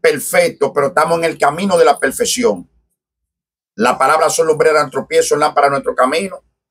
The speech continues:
son rectas y no hay nada torcido en ella. Dice que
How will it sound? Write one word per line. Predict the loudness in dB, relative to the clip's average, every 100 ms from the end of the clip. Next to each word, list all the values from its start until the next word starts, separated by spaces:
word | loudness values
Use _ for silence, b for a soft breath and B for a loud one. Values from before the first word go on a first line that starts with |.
| _ -8
son | 0 2 4
rectas | 2 2 2 -2 -2
y | 0
no | 2
hay |
nada | 4 2
torcido | 2 -2 -2
en | -2
ella. | 0 0
Dice | 0 0
que | 2 0